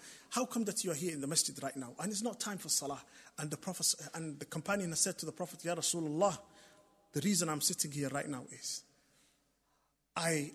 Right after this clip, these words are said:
I am in debt and I have many worries. That's why I'm stuck here in the masjid. That's why I'm sitting here." And the Prophet sallallahu alaihi wasallam taught him this dua, "اللهم إني أعوذ بك من الهم والحزن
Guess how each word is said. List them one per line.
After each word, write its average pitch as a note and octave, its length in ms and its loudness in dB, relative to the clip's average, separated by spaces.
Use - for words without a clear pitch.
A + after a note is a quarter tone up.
I D#3 60 0
am C#3 140 0
in A#2+ 80 -4
debt - 400 6
and D#3 120 -2
I D3+ 40 -2
have C3+ 200 -4
many C#3+ 220 0
worries. A#2 520 0
That's - 220 6
why D3+ 120 2
I'm C#3 140 0
stuck - 280 4
here B2 160 -6
in A#2+ 100 -6
the A2+ 60 -10
masjid. - 340 0
That's - 180 0
why D#3 80 -8
I'm D3 100 -4
sitting - 320 8
here." - 160 -14
And D#3 100 2
the E3 60 4
Prophet F#3+ 240 2
sallallahu E3 560 8
alaihi D#3+ 200 4
wasallam C#3 460 4
taught F3+ 260 2
him D3 100 0
this C3 160 4
dua, B2 380 -4
"اللهم D#3+ 560 0
إني E3 400 -2
أعوذ C#3+ 400 -4
بك E3+ 220 -8
من C#3+ 180 -2
الهم E3 480 -4
والحزن - 460 -4